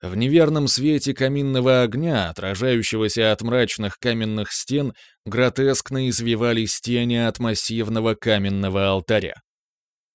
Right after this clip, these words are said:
На нём, точно повторяя линии выбитой в камне пентаграммы, лежало обнажённое тело молодой девушки.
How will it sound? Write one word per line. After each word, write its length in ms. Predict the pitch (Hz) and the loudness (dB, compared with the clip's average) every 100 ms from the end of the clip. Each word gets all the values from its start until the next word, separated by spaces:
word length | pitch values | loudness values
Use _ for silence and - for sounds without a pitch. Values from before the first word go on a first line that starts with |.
| _ _ | _ _
На 180 | 98 98 | -4 0
нём, 400 | 113 151 104 80 | 2 2 0 -2
точно 400 | - 123 - 120 | -2 0 0 -4
повторяя 580 | 113 113 127 127 131 117 | -4 -2 0 2 4 4
линии 460 | 113 123 117 113 107 | 4 0 0 0 0
выбитой 500 | 101 117 113 107 107 | -2 -2 -2 -2 -4
в 80 | - | -4
камне 360 | 120 113 110 | -4 -2 -4
пентаграммы, 840 | 104 110 110 110 95 147 117 85 - | -4 -6 -2 -4 0 0 0 -4 -10
лежало 580 | - 101 95 127 127 117 | -8 -4 0 2 4 4
обнажённое 760 | 110 113 110 107 113 113 113 110 | 2 0 -2 0 0 0 0 0
тело 380 | - 107 104 104 | -2 -2 0 0
молодой 480 | 104 104 98 98 95 | 0 0 2 0 -2
девушки. 600 | 98 87 76 - - | -2 -4 -6 -16 -18